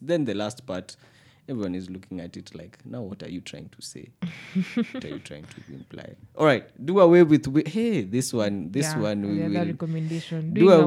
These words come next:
Speaker 2: away
Speaker 1: with
Speaker 2: with
Speaker 1: winner take all model for the presidency
Speaker 2: presidency
Speaker 1: and
Speaker 2: and
Speaker 1: opt for more concessional
Speaker 2: Conce-,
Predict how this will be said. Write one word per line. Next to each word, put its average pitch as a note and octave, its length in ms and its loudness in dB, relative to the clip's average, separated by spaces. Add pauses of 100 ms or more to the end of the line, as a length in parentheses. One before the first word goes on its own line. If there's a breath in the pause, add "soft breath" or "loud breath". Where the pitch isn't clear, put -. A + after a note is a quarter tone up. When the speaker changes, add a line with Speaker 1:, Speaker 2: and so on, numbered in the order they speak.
(140)
Speaker 2:
away - 20 4
Speaker 1:
with C#3 280 0
Speaker 2:
with B2 100 -4
Speaker 1:
winner C#3+ 240 2
take C3 380 -4
all B2 160 2
model A2+ 580 -2
for G2+ 480 -4
the F#2+ 100 -6
presidency F3+ 400 4
Speaker 2:
presidency E3 520 -2
Speaker 1:
and - 100 -10
Speaker 2:
and - 240 -4
Speaker 1:
opt - 260 -6
for F#2+ 220 -4
more A2 480 -2
concessional B2 1700 -4 (240)
Speaker 2:
Conce-, A3+ 800 0